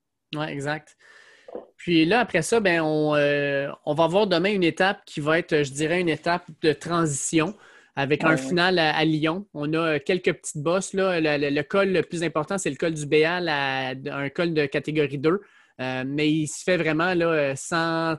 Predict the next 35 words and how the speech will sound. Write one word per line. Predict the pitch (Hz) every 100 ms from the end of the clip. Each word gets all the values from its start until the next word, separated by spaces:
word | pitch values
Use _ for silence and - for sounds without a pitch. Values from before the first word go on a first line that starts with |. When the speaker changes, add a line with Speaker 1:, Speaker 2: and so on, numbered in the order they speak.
| -
Speaker 1:
trente, | - 180
cent | 175 170
quarante | 160 147 165
kilomètres | - 151 165 165
avant | 151
le | 147
final. | - 160 170 202
Fait | 147
que | -
je |
pense | - 156
pas | -
que | -
ça | 160
va | 151
jouer. | 156
Speaker 2:
Ouais, | 156 156
non, | 156 151
c'est | 143 135
ça. | 160 147
Tout | -
le | 175
monde | 180
va | 175 151
passer, | 147 139 147 147 143
euh, | 135 131 131 -
tout | -
le | 165
monde | 175
va, | 160 143
va | 131 131
passer | 139 135 135
le |
col. | 131 143 151 165 _ _ _
Euh, | 127 127 127 127 123 123 123 123